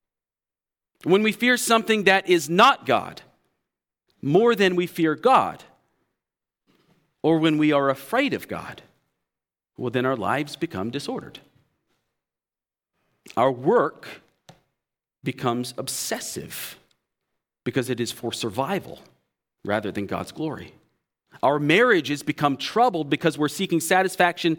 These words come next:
in our spouse rather than the Lord. Our child rearing becomes anxiety producing. Our singleness becomes loneliness. Our recreation is squandered. Our money becomes an idol,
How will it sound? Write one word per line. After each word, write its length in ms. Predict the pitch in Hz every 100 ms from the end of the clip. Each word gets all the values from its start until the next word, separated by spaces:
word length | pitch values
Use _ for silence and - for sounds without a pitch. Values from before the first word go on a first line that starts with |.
| - -
in 140 | 165
our 80 | 160
spouse 640 | - - 233 226 196 - - -
rather 300 | - 160 160
than 160 | 156 160
the 100 | 156
Lord. 320 | 190 202 120 - -
Our 160 | 180
child 680 | 175 - - 226 269 247 190
rearing 400 | 160 185 180 202
becomes 440 | 180 202 196 202 - -
anxiety 580 | 190 170 202 262 277 220
producing. 560 | 156 131 110 107 85 - _ _ _ - -
Our 160 | 190
singleness 640 | 180 - 277 277 233 202
becomes 480 | - 208 208 196 160
loneliness. 580 | 190 254 269 196 151 143
Our 220 | 160 180
recreation 720 | 175 220 202 214 247 - 220 - -
is 180 | 160 170
squandered. 800 | - 170 226 285 285 139 95 - - -
Our 160 | 190 202
money 540 | 202 269 285 190 151 - -
becomes 320 | 165 185 185
an 80 | 190
idol, 500 | 180 208 226 170